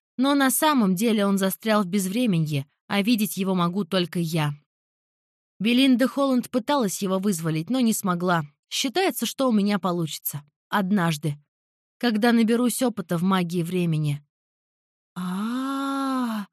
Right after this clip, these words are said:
протянула Эшли изумленно. «Стоп!» Ее глаза, остающиеся чужими и зелеными, округлились.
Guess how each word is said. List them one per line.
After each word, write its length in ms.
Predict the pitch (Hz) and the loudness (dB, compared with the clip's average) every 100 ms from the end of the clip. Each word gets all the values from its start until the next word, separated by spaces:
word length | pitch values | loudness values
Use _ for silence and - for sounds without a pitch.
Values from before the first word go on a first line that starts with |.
| _ _ _ _ | _ _ _ _
протянула 680 | 262 254 - 240 240 214 214 | -2 0 0 2 2 2 2
Эшли 260 | - 208 | 0 -2
изумленно. 760 | 196 190 196 190 175 165 151 147 _ _ _ _ | -2 0 0 2 2 2 0 -6 _ _ _ _
«Стоп!» 640 | - - - 349 233 147 - _ _ _ _ - | -10 -6 -2 2 2 2 -10 _ _ _ _ -4
Ее 300 | 220 214 254 | -2 0 -2
глаза, 420 | 220 202 202 311 | 0 -2 -2 -4
остающиеся 760 | 220 180 185 208 - 202 175 175 | -4 -4 -2 -2 -2 -4 -6 -8
чужими 640 | - 185 165 247 214 160 | -6 -6 -4 -2 -2 -2
и 100 | 156 | -6
зелеными, 680 | 151 196 214 277 196 165 165 | -6 -4 -2 -2 0 -2 -4
округлились. 840 | 190 - 208 214 233 160 139 - | -10 -8 -6 -4 -6 -6 -10 -12